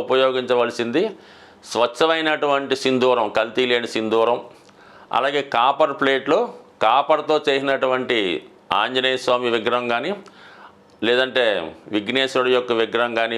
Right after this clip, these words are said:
ఉండవలసి ఉంటుంది. ఈ రెమెడీ చాలామంది ఆచరించి విజయం సాధించడం జరిగింది. కాబట్టి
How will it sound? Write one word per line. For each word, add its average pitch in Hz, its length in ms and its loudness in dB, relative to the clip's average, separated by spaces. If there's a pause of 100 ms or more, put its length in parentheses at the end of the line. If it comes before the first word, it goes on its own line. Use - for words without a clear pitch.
(120)
ఉండవలసి 107 460 0
ఉంటుంది. 101 320 -2 (640)
ఈ 127 80 2
రెమెడీ 127 380 2 (540)
చాలామంది 127 920 0 (160)
ఆచరించి 117 540 -2 (100)
విజయం 113 260 -2
సాధించడం 107 600 0
జరిగింది. 98 440 -2
కాబట్టి 98 340 0